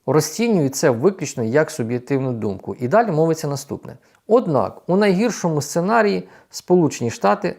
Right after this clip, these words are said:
завдадуть точкового ядерного удару по військових об'єктах у Російській Федерації у відповідь.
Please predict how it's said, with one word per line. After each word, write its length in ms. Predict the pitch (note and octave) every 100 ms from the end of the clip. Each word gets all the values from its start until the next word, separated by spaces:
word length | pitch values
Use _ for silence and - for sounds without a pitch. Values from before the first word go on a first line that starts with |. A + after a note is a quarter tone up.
| -
завдадуть 560 | A#2 D#3 D#3+ C#3+ B2
точкового 480 | - B2 - B2+ A2
ядерного 440 | A2 G2+ G#2 G#2+ A2
удару 340 | D#3 F#3 F#3 - - _
по 120 | G#3
військових 480 | F#3 - D3 A#2 A#2
об'єктах 500 | A2 D3+ E3 - D#3 - _ -
у 100 | D3+
Російській 380 | D3+ C3+ - A#2
Федерації 600 | A2 A2+ C#3 C3+ - -
у 140 | B2
відповідь. 460 | F#2 - - A2+